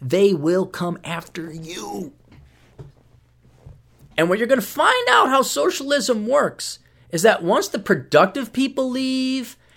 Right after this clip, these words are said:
and the people who are outright s-, outspoken against it, like, "No, you're not getting my money, you parasite, get the hell away from me." Once those people leave or you confiscate it, they're gonna come after you. I love how in The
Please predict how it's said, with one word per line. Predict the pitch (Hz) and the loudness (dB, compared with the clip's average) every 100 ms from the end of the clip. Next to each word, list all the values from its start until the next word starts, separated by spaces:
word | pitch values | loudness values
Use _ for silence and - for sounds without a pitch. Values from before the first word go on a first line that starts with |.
| - | -8
and | 147 156 | -2 -2
the | |
people | 135 208 185 | 0 0 2
who | 185 | 4
are | 175 | 4
outright | 165 196 196 190 | 4 4 4 0
s-, | 196 - | 0 -2
outspoken | 170 196 - 214 202 214 | 0 0 0 0 0 0
against | 196 208 196 | 2 0 0
it, | 190 | 0
like, | 190 190 | 0 0
"No, | 196 196 | 0 2
you're | 185 | 2
not | 190 196 | 2 2
getting | 196 180 | 2 0
my | 170 | -2
money, | 165 156 156 | -2 -2 -2
you | 160 | -6
parasite, | - 160 147 160 151 | -6 -6 -4 -4 -6
get | 156 | -8
the | 147 | -10
hell | 147 151 | -4 -2
away | 143 151 143 | 0 -2 -4
from | 147 120 | -8 -8
me." | 117 - _ _ _ _ - | -10 -12 _ _ _ _ 4
Once | 180 240 | 6 10
those | 247 247 | 10 10
people | 247 233 226 | 8 2 4
leave | 190 208 190 | 2 2 2
or | |
you | 185 | 2
confiscate | 185 156 160 147 190 175 | 4 2 2 0 -2 0
it, | 170 - - - | -2 -4 -20 -12
they're | 139 214 | 4 4
gonna | 220 233 220 | 6 4 4
come | - 208 | 0 0
after | 185 180 - | 2 0 -4
you. | 160 175 135 - _ _ _ _ _ _ _ _ _ _ _ _ _ _ - | -4 -4 -4 -10 _ _ _ _ _ _ _ _ _ _ _ _ _ _ -6
I | 143 | -2
love | 151 190 175 | 4 4 4
how | 175 160 | 2 2
in | 160 156 139 | 0 -4 -6
The | 127 117 110 | -6 -8 -12